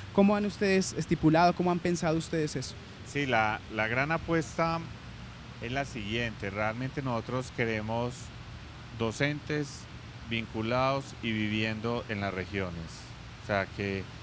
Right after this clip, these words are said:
Speaker 2: que investiguen, que vivan allá, que puedan tener su familia allá, sus laboratorios. No queremos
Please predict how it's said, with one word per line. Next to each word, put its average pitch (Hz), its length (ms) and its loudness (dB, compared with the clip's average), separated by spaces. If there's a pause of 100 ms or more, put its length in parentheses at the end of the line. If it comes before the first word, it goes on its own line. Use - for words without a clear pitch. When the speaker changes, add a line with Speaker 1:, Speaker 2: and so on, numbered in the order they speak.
(640)
Speaker 2:
que 117 140 2
investiguen, 123 960 2 (580)
que 110 140 4
vivan 113 360 2
allá, 113 580 0 (760)
que 113 80 0
puedan 107 340 2
tener 104 460 0 (100)
su 117 120 -2
familia 117 960 2
allá, 120 640 0 (140)
sus 117 220 -2
laboratorios. 117 1040 2 (840)
No 143 160 0
queremos 165 640 0